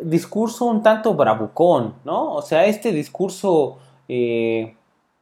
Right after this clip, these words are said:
mm, es que t-, no encuentro una palabra que no, que no se escuche tan, tan gandalla, pero bueno, o-, una cuestión bravucón, incendiario, ¿no? O sea, es como de, aquí l-,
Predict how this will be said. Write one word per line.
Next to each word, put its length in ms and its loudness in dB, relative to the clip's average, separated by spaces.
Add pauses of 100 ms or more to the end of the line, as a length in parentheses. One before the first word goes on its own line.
(2000)
mm, 580 -4 (100)
es 160 -6
que 180 2
t-, 200 -8
no 140 2
encuentro 420 0
una 200 0
palabra 500 4
que 100 -6
no, 260 -2 (340)
que 100 -4
no 100 -4
se 140 -8
escuche 420 -6
tan, 480 -4 (640)
tan 120 -6
gandalla, 340 6
pero 180 8
bueno, 360 4 (280)
o-, 500 -8
una 200 0
cuestión 360 2
bravucón, 760 4
incendiario, 1000 2
¿no? 200 0
O 100 0
sea, 140 2
es 100 -2
como 260 2
de, 260 2
aquí 300 4
l-, 240 -6